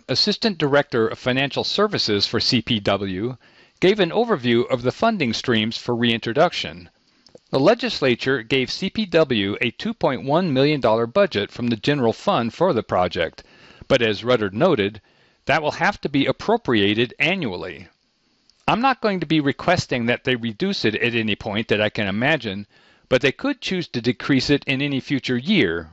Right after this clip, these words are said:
Rutter explained. "That's kinda how the process works.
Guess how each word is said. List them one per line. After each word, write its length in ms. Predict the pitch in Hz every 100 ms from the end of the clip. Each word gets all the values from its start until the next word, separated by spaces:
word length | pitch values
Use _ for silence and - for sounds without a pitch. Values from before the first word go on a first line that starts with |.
| -
Rutter 260 | 110 98
explained. 680 | 101 101 - 107 90 101 123 - _ - - _
"That's 220 | 160 160
kinda 300 | - 190 247
how 180 | 170 160
the 80 | 135
process 520 | - 147 135 131 110
works. 580 | 120 180 78 - - -